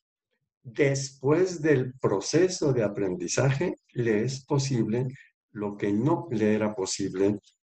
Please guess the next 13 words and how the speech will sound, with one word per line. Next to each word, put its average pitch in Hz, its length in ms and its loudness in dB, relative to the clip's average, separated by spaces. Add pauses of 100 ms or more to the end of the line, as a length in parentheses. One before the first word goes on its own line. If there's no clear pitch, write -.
anteriormente, 92 880 -6
¿sí? - 240 2 (880)
Entonces, 135 920 0
este, 123 500 0
no 131 180 6
hay 180 140 2
crecimiento, 147 1120 2
eh, 107 340 0
espiritual 123 840 2
sin 180 480 4
autoconocimiento 151 1500 2
y 131 160 2
autodominio. 131 1500 0